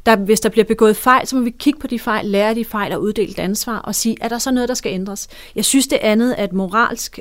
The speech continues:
øh, og principielt skråplan, fordi det handler ikke om Torben Østergaard, det handler om alle andre, der investerer i det danske erhvervsliv, som giver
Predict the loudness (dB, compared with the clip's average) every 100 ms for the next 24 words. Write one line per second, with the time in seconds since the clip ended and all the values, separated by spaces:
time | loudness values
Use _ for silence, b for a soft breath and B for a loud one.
0 | -2 0 2 0 -4 -2 -4 -4 -4 -6
1 | -4 -4 -4 -4 -6 -10 -10 B B B
2 | 4 4 4 2 4 4 4 2 0 -2
3 | -2 -2 -4 -6 -8 -6 -4 0 0 2
4 | 0 0 0 0 0 -2 -2 -4 -4 -2
5 | 0 0 0 -2 -2 -2 0 0 -2 -4
6 | -4 -6 B B 0 2 2 4